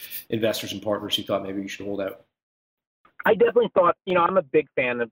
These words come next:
Speaker 2: you know, you get a big number like that, you know, yeah, you could get five hundred, you could get six hundred, you could try and get smart, but you could lose a deal as well. And I think it,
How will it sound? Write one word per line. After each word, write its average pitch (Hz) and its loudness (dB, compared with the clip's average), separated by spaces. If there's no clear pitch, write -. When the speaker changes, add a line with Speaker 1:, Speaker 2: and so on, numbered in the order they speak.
Speaker 2:
you 135 -8
know, 113 0
you 131 -10
get 160 4
a 151 0
big 143 0
number 123 2
like 131 -2
that, 135 -2
you 143 -10
know, 110 -2
yeah, 214 4
you 160 2
could 175 0
get 160 2
five 110 0
hundred, 113 -4
you 135 -8
could 139 -8
get 123 4
six 107 -6
hundred, 104 -4
you 127 -6
could - -10
try 131 0
and 127 -6
get 120 4
smart, 110 0
but 175 -4
you - -10
could 214 2
lose 208 2
a 202 0
deal 180 6
as - -2
well. 143 0
And 143 0
I 180 2
think 160 0
it, 151 0